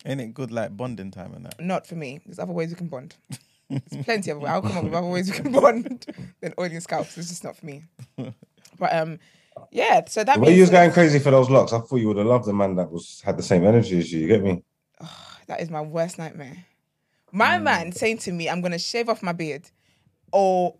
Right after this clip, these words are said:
Speaker 2: grow my hair out," is honestly one of the things I, I dread that.
Speaker 1: Mm.
Speaker 2: That is just, wow.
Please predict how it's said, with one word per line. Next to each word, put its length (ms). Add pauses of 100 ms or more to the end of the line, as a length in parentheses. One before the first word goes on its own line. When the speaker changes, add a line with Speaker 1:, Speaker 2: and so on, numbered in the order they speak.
(140)
Speaker 2:
grow 200
my 120
hair 260
out," 280
is 260
honestly 340
one 140
of 60
the 120
things 680
I, 500
I 140
dread 300
that. 200 (680)
Speaker 1:
Mm. 420 (420)
Speaker 2:
That 220
is 140
just, 320 (240)
wow. 520